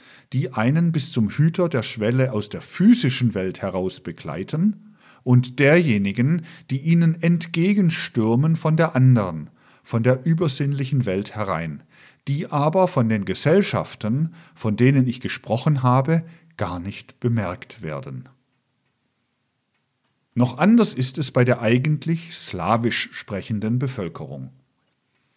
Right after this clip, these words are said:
Ich sagte schon, eingesprengt sind in einer gewissen Weise die westlichen Slawen in die deutsch sprechende mitteleuropäische Bevölkerung.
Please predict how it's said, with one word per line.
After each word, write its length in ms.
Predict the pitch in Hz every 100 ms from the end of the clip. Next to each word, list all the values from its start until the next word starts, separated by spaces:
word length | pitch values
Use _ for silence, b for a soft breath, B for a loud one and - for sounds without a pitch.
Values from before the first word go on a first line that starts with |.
| _ _ _ _ _
Ich 180 | 110 -
sagte 340 | 101 - -
schon, 420 | 127 143 160 185 - b b b b
eingesprengt 1120 | 101 127 175 185 - - 104 120 156 - - -
sind 400 | - 131 156 170
in 180 | - 113
einer 240 | 107 98 98
gewissen 500 | 98 113 127 151 120
Weise 520 | 87 95 - 123 123 B B -
die 140 | 101
westlichen 640 | 104 160 - - 185 165 143
Slawen 840 | 131 - 87 80 92 123 170 185 B B B
in 180 | - 117
die 180 | 127 127
deutsch 440 | 104 127 - -
sprechende 680 | - - 90 - 90 80 73 -
mitteleuropäische 1080 | 123 131 175 160 104 101 95 - 92 104 123
Bevölkerung. 680 | 123 123 95 - 98 73